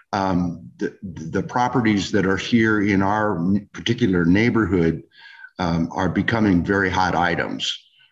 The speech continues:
So a house that five years ago would have sold for fifty thousand dollars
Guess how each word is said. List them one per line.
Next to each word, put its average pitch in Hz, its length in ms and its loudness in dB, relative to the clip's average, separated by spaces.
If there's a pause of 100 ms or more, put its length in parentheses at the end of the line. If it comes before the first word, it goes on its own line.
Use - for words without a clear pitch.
So 117 240 0
a 104 60 0
house 117 460 0
that - 260 -2
five 113 280 0
years 104 240 2
ago 95 280 2
would 98 200 2
have 90 120 -2
sold 98 460 0
for 90 220 -2
fifty 101 280 2
thousand 87 440 0
dollars 85 600 0